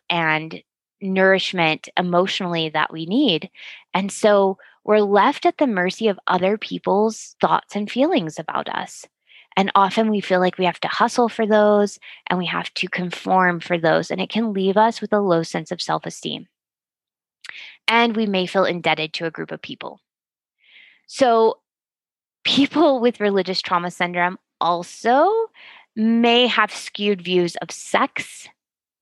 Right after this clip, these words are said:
discipline, you know, spare the rod, spoil the child, anyone?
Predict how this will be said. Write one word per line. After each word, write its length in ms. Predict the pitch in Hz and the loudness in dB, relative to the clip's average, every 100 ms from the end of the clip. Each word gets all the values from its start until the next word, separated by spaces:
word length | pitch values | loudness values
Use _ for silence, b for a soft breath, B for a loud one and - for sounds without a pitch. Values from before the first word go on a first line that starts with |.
| _ _ - _ - | _ _ -20 _ -2
discipline, 760 | 185 - 220 262 254 269 285 _ _ _ _ _ _ _ _ - | -2 0 0 2 4 2 -2 _ _ _ _ _ _ _ _ -14
you 140 | 160 | -10
know, 60 | 165 | -8
spare 400 | - - 170 170 | -8 2 4 4
the 120 | 170 | 2
rod, 320 | 170 170 175 | 4 4 2
spoil 340 | - 180 170 170 | -4 -2 0 0
the 80 | |
child, 380 | 170 175 185 214 | 0 2 2 2
anyone? 500 | 233 254 269 294 320 | 0 -2 0 -2 -4